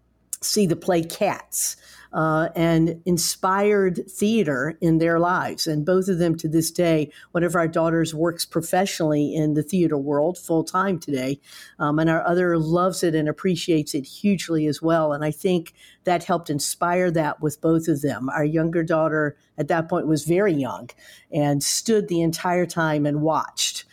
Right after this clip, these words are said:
uh, which is very, very cool, I think, um, in, in a two-hour theater performance and didn't, didn't say a word, was just totally mesmerized. But we did things also like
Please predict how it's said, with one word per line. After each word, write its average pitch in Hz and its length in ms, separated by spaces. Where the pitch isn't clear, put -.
uh, 143 140
which 160 240
is 151 140
very, 165 380
very 160 280
cool, 151 400
I 139 140
think, 139 340
um, 147 340
in, 175 260
in 170 160
a 160 100
two-hour 160 800
theater 175 240
performance 147 680
and 160 180
didn't, 175 360
didn't 175 200
say 208 260
a 208 80
word, 170 380
was 165 140
just - 240
totally 170 380
mesmerized. 156 920
But 226 100
we 226 180
did 311 300
things 285 260
also 180 480
like 147 400